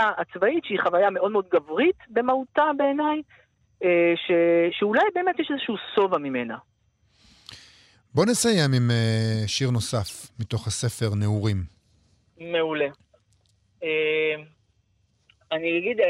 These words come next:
Speaker 1: השיר הזה קוראים, אה, אה, אל אס די שורה תחתונה, והוא מסיים סדרה של, אה, שירים שמתחילים, אה, אה, במילה אל אס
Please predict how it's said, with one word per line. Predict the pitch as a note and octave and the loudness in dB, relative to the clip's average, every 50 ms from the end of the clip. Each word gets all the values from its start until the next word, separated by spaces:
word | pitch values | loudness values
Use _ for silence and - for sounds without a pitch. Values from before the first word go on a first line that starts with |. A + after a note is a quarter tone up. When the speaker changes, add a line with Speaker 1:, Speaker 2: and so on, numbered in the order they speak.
| E3 E3 | 2 0
Speaker 1:
השיר | D#3+ - A3 A#3 A#3 | -4 -4 -4 -2 -2
הזה | A3 G#3 G#3+ G#3 | -2 -2 -4 -4
קוראים, | - F#3+ F#3 G#3 G#3 G3+ G3+ G3 | -4 -4 -2 -2 -2 -2 -2 0
אה, | F#3+ F#3 F3+ E3+ F3 E3+ E3 E3 E3 E3+ _ _ _ - | 0 2 2 0 -2 -4 -6 -8 -12 -14 _ _ _ -6
אה, | E3+ D#3 D#3 D#3 D#3+ - E3+ | -4 -4 -4 -4 -2 0 0
אל | F#3+ G3+ F#3 | 0 0 0
אס | E3+ E3+ | -2 -4
די | F#3 G#3 G3+ | -6 -6 -4
שורה | - F#3 F3 F#3+ F#3+ | -4 -2 0 0 -2
תחתונה, | - - - - F3 E3+ F#3+ A#3 C4+ C#4 C4 A3+ F#3+ | -2 -6 -12 -10 -8 -8 -4 -2 -2 -2 -2 -2 -4
והוא | F3 E3+ E3+ E3+ E3 E3+ | -6 -6 -6 -6 -8 -10
מסיים | E3 - - F3+ E3+ F3+ G3 G3 G3 F#3 - _ - _ _ _ - | -10 -8 -6 -4 -2 -2 -2 -4 -4 -6 -10 _ -20 _ _ _ -6
סדרה | G#3 G3 F3 G3 G3+ A#3+ A#3 A3 F#3 - _ _ _ _ _ _ _ _ _ _ | -4 -2 0 2 2 4 4 2 0 -2 _ _ _ _ _ _ _ _ _ _
של, | - - F3+ F3 F3 F3 E3+ | -8 -2 -2 -2 0 0 0
אה, | E3+ E3 D#3+ D#3 | -2 -2 -2 -4
שירים | - - F3+ D#3+ F3 F3+ F3+ E3+ | -6 -8 -8 -6 -4 -4 -6 -6
שמתחילים, | E3+ F3+ D#3+ D#3 - - E3 D#3+ E3 D#3+ D#3+ D#3 D#3 | -6 -8 -8 -8 -10 -10 -10 -10 -10 -10 -12 -10 -10
אה, | D3+ D3+ D3+ D3+ D3+ - - | -8 -6 -6 -6 -8 -8 -8
אה, | D3+ D3 C#3+ C#3+ C#3+ C#3+ C#3+ C#3 C#3+ | -6 -4 -4 -4 -4 -4 -4 -6 -6
במילה | C#3+ C#3+ D3 D3 D3 C#3+ C#3+ | -6 -6 -6 -4 -6 -6 -6
אל | C#3+ C#3+ C#3 | -6 -6 -8
אס | B2+ | -8